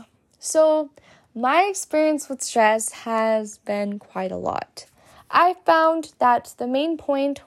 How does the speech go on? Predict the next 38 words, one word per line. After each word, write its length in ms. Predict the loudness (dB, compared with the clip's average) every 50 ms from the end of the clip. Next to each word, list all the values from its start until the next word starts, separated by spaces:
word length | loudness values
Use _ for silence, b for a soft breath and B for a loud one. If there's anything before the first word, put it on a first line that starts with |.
| _ -8
where 260 | -4 -4 -4 -4 -4 -4
I 180 | 0 0 2 2
started 480 | 0 -2 -4 -4 -2 -2 -2 -4 -6 -6
to 100 | -8 -12
stress 560 | -12 -8 -4 -2 -2 0 -2 -4 -6 -8 -8
was 400 | -4 0 0 2 0 0 -2 -6
in 220 | -8 -8 -8 -6 -4
third 280 | -4 -2 -4 -4 -4
grade, 400 | -4 -2 0 0 0 0 -2 -4 B B B B B B B B
mostly 460 | 0 2 2 2 2 0 -2 -2 0
because 640 | 0 -2 -4 -2 2 2 4 4 4 2 -2 -4 -14 _ _ _ _ _ _ _ _ _ _ _ _ _ _ _ 0
that 220 | 2 4 4 4 4
was 240 | 0 -2 -2 -2
when 160 | -2 0 0 0
I 140 | 0 -2
really 460 | -2 -4 -2 0 2 2 4 2 0 0
started 420 | -2 -2 -2 0 0 0 0 0
getting 280 | -2 -2 -4 -4 -8 -8
serious 520 | -8 -6 -6 -4 -4 -4 -4 -6 -6 -8
about 320 | -6 -4 -6 -6 -8 -10
school 540 | -16 -14 -6 -2 0 2 4 4 4 2 2
and 100 | 0 -4
about 240 | -6 -6 -8 -8 -8
my 140 | -8 -10 -8
grades. 520 | -6 -2 0 2 2 2 2 -2 -4 -8 B B B B B B
There 100 | 0 2
was 160 | 2 4 4
also 280 | 4 0 0 2 2 4
a 120 | 4 6
lot 220 | 4 4 4 2 2
of 120 | -2 -2
family 380 | -2 -2 -2 -2 -4 -6 -8 -8
stuff 400 | -8 -8 -4 -4 -4 -4 -4 -6
going 380 | -8 -6 -6 -4 -6 -6 -6
on 240 | -4 -4 -6 -6 -8 -10
in 140 | -10 -10 -8
third 300 | -4 -4 -4 -4 -6 -8
grade. 440 | -8 -4 -2 -2 0 -2 -2 -4